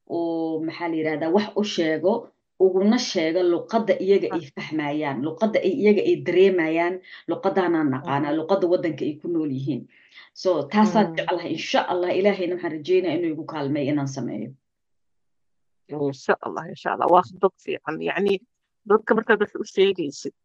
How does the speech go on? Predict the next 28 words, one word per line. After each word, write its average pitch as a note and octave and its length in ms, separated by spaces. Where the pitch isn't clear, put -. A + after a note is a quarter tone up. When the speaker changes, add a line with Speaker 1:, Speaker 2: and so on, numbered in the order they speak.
Speaker 2:
een, D3+ 320
iyaga G3 280
keliya F#3 280
ma F#3+ 100
faa'iideynaysid, F3 640
qofkuna F#3+ 340
wuu E3 120
faa'iideystaa. D3+ 720
Speaker 1:
Aad D3+ 260
iyo - 160
aad. C#3 200
Speaker 2:
Adigoo E3 320
si - 180
kasta - 300
cilmiga A3 380
u G3+ 100
yaqaana F#3 520
ayaad F#3+ 220
haddana F#3 320
ruuxiyan G3 540
aad D3 120
soo E3 420
kacaysaa, D3+ 480
Speaker 1:
Mm. - 60
Speaker 2:
insha - 220
Allah. A#2 220
Speaker 1:
Yes, D#3 240
yes. D#3 180